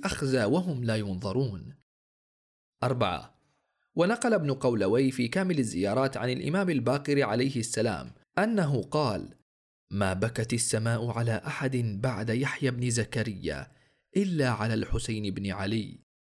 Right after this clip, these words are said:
فإنها بكت عليه أربعين يوما.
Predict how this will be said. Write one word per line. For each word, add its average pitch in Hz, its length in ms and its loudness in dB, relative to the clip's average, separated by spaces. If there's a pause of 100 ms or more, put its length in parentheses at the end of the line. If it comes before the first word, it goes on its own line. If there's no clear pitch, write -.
(100)
فإنها 110 680 0
بكت 113 400 -2
عليه 101 680 -2
أربعين 110 600 -4
يوما. 95 680 -4